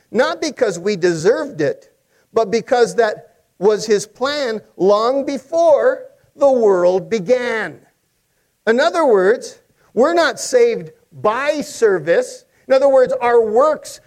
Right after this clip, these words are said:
doesn't save us. We're not saved, we're, by service, but we are saved for service.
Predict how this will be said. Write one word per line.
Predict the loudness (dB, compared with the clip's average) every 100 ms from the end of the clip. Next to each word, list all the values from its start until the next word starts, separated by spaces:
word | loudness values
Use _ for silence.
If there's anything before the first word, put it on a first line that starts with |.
| _
doesn't | -2 0 -2 -4
save | -8 0 0 2
us. | -2 -2 -8 -20 _ _
We're | 0 2
not | 2 0
saved, | -4 2 2 2 -4 -12 _
we're, | -2
by | -2 -4 -2 -2 -2
service, | -4 0 0 2 -2 -2 -12 _ _ _ _ _
but | 0 2
we | 0
are | 0 0
saved | 0 2 2 2 -2 -10 _ _
for | _ _ 2 4 6 6 4 2 -4
service. | -10 0 2 4 2 0 -2 -12 -14